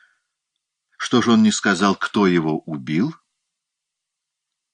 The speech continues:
"Я чувствую, что именно в Ситтофорде должен быть ключ к разгадке", задумчиво сказала Эмили. "Да, нам нужно там как следует все разузнать", сказал Эндерби.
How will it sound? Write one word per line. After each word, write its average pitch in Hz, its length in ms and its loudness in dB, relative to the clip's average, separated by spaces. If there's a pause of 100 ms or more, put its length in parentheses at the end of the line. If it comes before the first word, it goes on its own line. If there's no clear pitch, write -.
(140)
"Я 147 400 -4
чувствую, 156 720 0
что - 220 -2
именно 143 440 2
в - 80 -10
Ситтофорде 98 1000 -4 (320)
должен 98 420 0
быть 98 160 -2
ключ 104 360 -2
к - 80 -16
разгадке", 87 680 -6 (360)
задумчиво 82 600 -6
сказала 78 580 -6
Эмили. 76 440 -8 (800)
"Да, 113 380 2
нам 135 260 2
нужно 104 360 2
там 107 300 0
как 127 200 -8
следует 95 480 -2
все - 320 -4
разузнать", 92 580 -2
сказал 87 480 -6
Эндерби. 85 580 -4